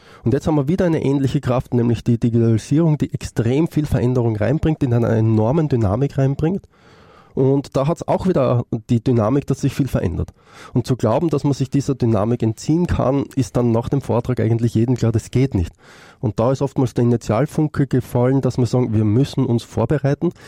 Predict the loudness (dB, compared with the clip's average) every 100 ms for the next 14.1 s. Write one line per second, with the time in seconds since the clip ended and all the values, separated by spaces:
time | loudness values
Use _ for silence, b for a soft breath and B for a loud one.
0 | B B -2 0 0 0 0 0 -2 0
1 | 2 2 0 -4 -2 -2 0 0 0 2
2 | 0 0 -2 -2 -4 -6 -10 -10 -14 B
3 | B B B -6 -2 0 0 0 0 2
4 | 2 2 0 0 0 0 0 -2 0 0
5 | -2 0 0 0 0 0 2 0 0 0
6 | 0 2 2 2 2 0 0 0 0 0
7 | -2 0 0 0 0 0 2 0 -2 B
8 | B B B B _ _ _ _ _ -2
9 | 0 2 2 2 2 2 0 0 0 2
10 | 2 2 2 0 0 -2 0 2 2 0
11 | 0 2 2 2 0 0 0 -2 -2 0
12 | 0 0 -2 0 2 4 4 2 -2 -6
13 | B B B B B -2 -2 0 -2 -4